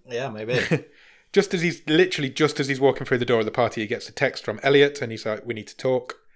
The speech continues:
Speaker 2: which pushes him over the edge. He, he gets drunk, badly drunk at this party.
Speaker 1: Yeah,
Speaker 2: And
Speaker 1: sweaty
Speaker 2: swe-,
Speaker 1: drunk.
Speaker 2: yeah, horrible drunk. We've
Speaker 1: Oh.
Speaker 2: all been there. And he decides to, he meets this girl and he goes upstairs with this girl. Um,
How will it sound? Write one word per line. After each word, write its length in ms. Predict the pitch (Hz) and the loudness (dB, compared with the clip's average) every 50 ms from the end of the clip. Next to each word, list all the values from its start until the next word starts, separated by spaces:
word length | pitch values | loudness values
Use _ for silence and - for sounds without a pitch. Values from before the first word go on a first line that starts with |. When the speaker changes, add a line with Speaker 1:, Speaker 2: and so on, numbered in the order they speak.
| _ _ _ - | _ _ _ -2
Speaker 2:
which 200 | 147 143 - - | -2 -2 0 0
pushes 240 | - 180 - - - | 0 0 0 -2 -2
him 80 | 139 | -2
over 140 | 123 113 104 | -2 -2 -2
the 100 | 104 101 | -4 -8
edge. 180 | 101 95 - - | -8 -8 -10 -8
He, 180 | - 127 127 127 | -8 -6 -6 -8
he 160 | 113 117 135 131 | -8 -6 -6 -2
gets 320 | - 160 139 - - - - _ _ _ _ _ _ _ _ _ _ - | 0 0 0 0 -2 -8 -18 _ _ _ _ _ _ _ _ _ _ -8
drunk, 520 | - 117 117 123 135 143 143 - - - - _ _ _ _ _ _ _ _ _ _ _ _ _ _ | -4 0 2 2 2 2 0 -6 -12 -12 -14 _ _ _ _ _ _ _ _ _ _ _ _ _ _
badly 340 | - 113 120 120 135 131 127 | 2 2 2 2 0 -2 2
drunk 300 | - 135 139 139 135 - | 4 4 4 4 2 -2
at 80 | 120 127 | -4 -2
this 100 | 127 - | -4 -2
party. 520 | - 139 131 131 123 - 147 139 135 - - _ _ - - - | 0 2 2 2 2 2 0 0 0 -4 -12 _ _ -20 -20 -10
Speaker 1:
Yeah, 300 | - 92 92 92 92 92 | -4 0 0 2 2 0
Speaker 2:
And 160 | - 127 123 - _ _ | 0 -2 -6 -12 _ _
Speaker 1:
sweaty 400 | - - - 107 98 98 92 98 | -10 -6 -4 -2 -2 -2 -2 -2
Speaker 2:
swe-, 140 | 90 - 101 | -4 -4 -4
Speaker 1:
drunk. 120 | 127 113 | -4 -4
Speaker 2:
yeah, 220 | 110 98 98 95 - - _ _ _ _ - - - - _ - | -4 -6 -6 -8 -10 -12 _ _ _ _ -20 -20 -20 -20 _ -2
horrible 320 | - 127 117 107 113 107 | 0 0 0 0 -2 -6
drunk. 280 | 104 - 98 87 - - | -6 -8 -12 -12 -10 -6
We've 140 | 120 135 147 | -2 2 2
Speaker 1:
Oh. 60 | 147 | 2
Speaker 2:
all 60 | 143 | 2
been 180 | 143 98 87 - | 2 -2 -10 -16
there. 180 | - - - - _ _ _ _ _ _ _ _ _ _ _ - | -18 -20 -20 -20 _ _ _ _ _ _ _ _ _ _ _ -4
And 300 | 143 139 139 135 135 - _ - | 0 0 0 0 -2 -6 _ -4
he 80 | 156 156 | -2 -2
decides 400 | 147 156 - 190 180 170 170 - | -2 0 2 4 4 4 4 0
to, 640 | - - 160 151 151 151 147 147 139 135 143 - - _ | -2 -2 0 0 0 -2 -2 -2 -4 -4 -6 -10 -8 _
he 80 | - 160 | -2 0
meets 200 | 170 190 131 - | 0 0 0 -4
this 100 | - - | -2 0
girl 240 | 151 131 110 101 - - _ | 2 2 2 0 -6 -12 _
and 80 | 135 | -8
he 40 | 131 | 0
goes 180 | 123 147 139 131 | 2 4 2 2
upstairs 380 | 117 - - 139 127 117 104 | 0 -2 0 2 2 2 0
with 100 | 113 110 | -4 -6
this 140 | - 107 - | -8 -8 -6
girl. 320 | - - 107 104 98 92 - _ _ _ _ _ | -4 -4 -2 -2 -4 -8 -12 _ _ _ _ _
Um, 240 | - 135 131 131 131 | 0 0 0 0 -2